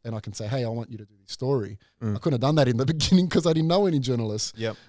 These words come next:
Speaker 1: Um, and I was cold doing it. You know, I'd be going through
Speaker 2: Mm.
Speaker 1: the paper, looking up – who wrote what stories that were in my area and trying to
Speaker 2: Mm.
Speaker 1: figure out,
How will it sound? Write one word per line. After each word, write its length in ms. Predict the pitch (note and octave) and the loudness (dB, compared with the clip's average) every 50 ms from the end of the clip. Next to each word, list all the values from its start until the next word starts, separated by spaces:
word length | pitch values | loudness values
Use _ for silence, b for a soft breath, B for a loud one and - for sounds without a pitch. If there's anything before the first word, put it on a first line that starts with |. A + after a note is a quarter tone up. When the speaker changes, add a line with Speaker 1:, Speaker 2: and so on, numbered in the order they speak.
| B B - | B B -10
Speaker 1:
Um, 380 | A#2+ A#2+ A#2+ A#2+ A#2+ A#2+ A#2 - | -6 -4 -2 -2 -2 -2 -4 -4
and 120 | C#3 C#3 | -2 -2
I 40 | C3+ | 0
was 120 | C3+ B2+ | 0 -2
cold 400 | - - - F#3 G#3 G3 D#3 B2+ - _ _ - | -2 0 2 2 2 2 -2 -8 -14 _ _ -6
doing 220 | C3+ C3 A#2+ A2+ | -4 -2 -2 -2
it. 100 | G#2+ G#2+ | -4 -4
You 80 | A#2 A#2 | -6 -4
know, 80 | B2 B2 | -4 -4
I'd 100 | B2 G#2+ | -4 -6
be 80 | B2 | -6
going 280 | A#2 C3 B2 B2 A#2+ A2+ | -6 -6 -6 -6 -6 -6
through 160 | G#2+ C3 B2+ | -4 -4 -4
Speaker 2:
Mm. 20 | |
Speaker 1:
the 80 | A#2+ A#2 | -4 -4
paper, 300 | - B2+ B2 - - A#2+ | -4 -4 -6 -4 -6 -8
looking 320 | A#2 B2+ C3 - B2+ B2 | -8 -8 -8 -6 -4 -4
up – 240 | A#2+ A2+ - _ _ _ _ _ _ _ _ | -4 -4 -6 _ _ _ _ _ _ _ _
who 120 | D#3+ D#3 C#3+ | 0 2 4
wrote 320 | C3 C#3 B2+ B2 B2 - _ _ _ | 4 4 4 2 0 -2 _ _ _
what 180 | C3 C3 B2+ | -6 -4 -4
stories 460 | - - - B2+ C3 C3+ B2+ B2 A2 A2+ | -4 -4 -2 0 0 2 2 0 0 -2
that 80 | A#2 | -4
were 80 | A#2 A#2+ | -6 -6
in 200 | A#2 B2+ B2 A#2 | -6 -4 -2 -2
my 220 | A2+ A2+ A2 G#2 | -2 -2 -4 -4
area 380 | A2 B2 C3+ D3+ D#3+ D3+ C3 A#2 | -4 -2 0 0 0 0 0 -2
and 120 | A2+ A2+ | -4 -4
trying 180 | - - A2 G#2 | -4 -2 -2 -2
to 40 | G2 | -2
Speaker 2:
Mm. 40 | |
Speaker 1:
figure 300 | - C3 A#2+ A#2+ A#2 A2+ | -4 -4 -4 -2 -2 -2
out, 320 | A#2 A#2 A#2 A2+ A2 - | 0 0 0 -2 -2 -4